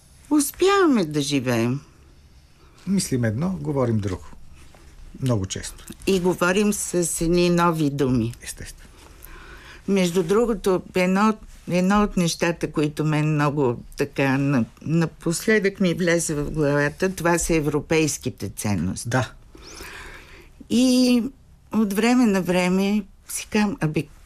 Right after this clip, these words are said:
Speaker 1: какви са тия европейски ценности?
Speaker 2: Те даже са евроатлантически.
Speaker 1: Те са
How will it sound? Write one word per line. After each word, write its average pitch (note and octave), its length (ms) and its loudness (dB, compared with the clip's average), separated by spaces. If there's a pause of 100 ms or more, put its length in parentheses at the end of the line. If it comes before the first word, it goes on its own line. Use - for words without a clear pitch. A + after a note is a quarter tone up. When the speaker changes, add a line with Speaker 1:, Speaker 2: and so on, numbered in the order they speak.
(420)
Speaker 1:
какви F#3+ 340 -2
са - 120 -6
тия A3+ 180 2
европейски C#3+ 680 -2
ценности? B2+ 720 -2
Speaker 2:
Те G#2+ 100 -2
даже G2+ 240 -4
са G#2 140 -6
евроатлантически. G2 800 -8 (420)
Speaker 1:
Те B3 160 2
са G#3+ 140 -2